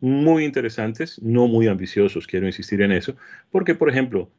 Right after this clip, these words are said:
si comparamos el B M W de la serie cuatro, el, eh, mm, R cuatro, el M cuatro, perdón, con este, eh, R C trescientos, pues vamos a ver que su aceleración es bastante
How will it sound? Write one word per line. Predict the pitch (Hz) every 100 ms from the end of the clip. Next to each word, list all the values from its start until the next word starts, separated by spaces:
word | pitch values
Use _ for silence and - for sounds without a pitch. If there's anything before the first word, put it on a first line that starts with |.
| _
si | 98
comparamos | 101 87 98 107 117 113
el | 95
B | 92 110
M | 113
W | 107 95 92 92 101 104 101
de | - 92 87
la | 85 82
serie | - 98 98
cuatro, | 104 113 107 87
el, | 82 80
eh, | 80 80 76 71 -
mm, | 87 87 80 76
R | 85 95
cuatro, | 95 107 101 87 85
el | 80 80 92
M | 113 95
cuatro, | 98 90 -
perdón, | - 92 95 87 - - _
con | 104 104
este, | 110 - 113 110 110
eh, | 101 95 90 90 87 82 - 98 92
R | 110 110 113
C | - 107 101
trescientos, | 101 104 - 104 107 -
pues | 104
vamos | 92 107
a | 87
ver | 92
que | -
su | -
aceleración | 92 92 87 82 - 104
es | 95
bastante | 95 - 95 92 87